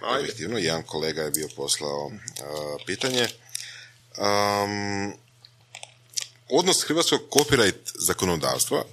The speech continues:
Speaker 2: i Creative Commons licence, ako znaš o čemu se radi.
Speaker 1: E, zna-, u, odlično pitanje. Ne znam odgovor
Speaker 2: No.
Speaker 1: ovako jednostavni. E, Creative Commons licenca u smislu hrvatskog zako-, zakona o autorskim, autorskim srodnim pravima, e,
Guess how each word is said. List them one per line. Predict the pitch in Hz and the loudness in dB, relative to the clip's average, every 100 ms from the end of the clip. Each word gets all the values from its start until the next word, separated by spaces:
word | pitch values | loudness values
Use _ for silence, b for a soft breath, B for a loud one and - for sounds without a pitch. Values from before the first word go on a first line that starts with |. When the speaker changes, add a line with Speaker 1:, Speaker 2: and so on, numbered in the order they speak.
| 107 | -4
Speaker 2:
i | 104 | -2
Creative | 113 110 123 110 | 2 2 2 -2
Commons | - 107 104 98 90 | 0 2 2 0 0
licence, | 82 82 80 - - | 0 0 0 -2 -2
ako | - - | -4 -4
znaš | 71 69 62 - - - - b b b _ | -2 0 2 2 2 0 -4 b b b _
o | - | 0
čemu | - 69 | 0 2
se | - - | -2 0
radi. | - - | -2 0
Speaker 1:
E, | 123 123 120 113 | 0 2 0 0
zna-, | 107 117 135 147 123 127 | -4 -4 0 0 -2 -4
u, | 143 135 | -2 0
odlično | 135 117 - | 0 -2 -6
pitanje. | 104 110 - 92 95 | -8 -10 -8 -8 -6
Ne | 113 135 | -2 0
znam | 117 110 123 | 0 0 0
odgovor | 113 110 107 | -2 -2 -2
Speaker 2:
No. | 107 | 0
Speaker 1:
ovako | 113 113 104 104 - 95 - - - - - | 0 0 -2 -2 -2 -8 -10 -10 -14 -16 -6
jednostavni. | 120 135 151 143 - 131 123 123 120 | -2 -2 -2 -2 0 0 0 -4 -2
E, | 104 117 110 | -2 -2 -2
Creative | 120 147 147 135 | 0 -2 -2 -4
Commons | 151 151 - - | -2 0 -2 -4
licenca | 113 135 147 139 135 | -6 -4 -2 0 -2
u | 127 | -2
smislu | 139 143 127 | -4 -4 -4
hrvatskog | 123 147 131 123 | -2 0 0 -2
zako-, | 123 120 - | -6 -6 2
zakona | - 143 143 | 4 4 2
o | 131 | 0
autorskim, | 131 - 113 - | -2 -6 -10 -6
autorskim | 117 123 - - | -6 -6 -8 -10
srodnim | - 123 110 | -6 -6 -4
pravima, | 120 143 139 | -2 -2 -2
e, | - - - - - | -6 -12 -20 -16 -4